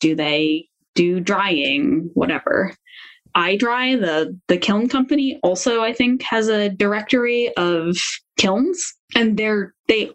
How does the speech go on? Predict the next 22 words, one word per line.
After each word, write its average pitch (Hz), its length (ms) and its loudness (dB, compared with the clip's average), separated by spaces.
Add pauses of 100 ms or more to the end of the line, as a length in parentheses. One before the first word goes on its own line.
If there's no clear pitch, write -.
(160)
very 180 840 0
tend 160 340 0
to - 60 -4
be 151 220 0
associated 156 480 0
with - 160 0
small - 260 0
sawmills - 560 0
or 180 140 -4
small 165 320 -2
woodworking - 680 0 (720)
companies. 165 640 0 (180)
And 175 720 2
I - 40 -4
think 294 200 2
there's 254 540 -2
even, 180 300 2
like, 151 240 -4 (280)
sawmills 180 680 0
near 170 280 2
me, 175 680 0 (540)
which - 640 0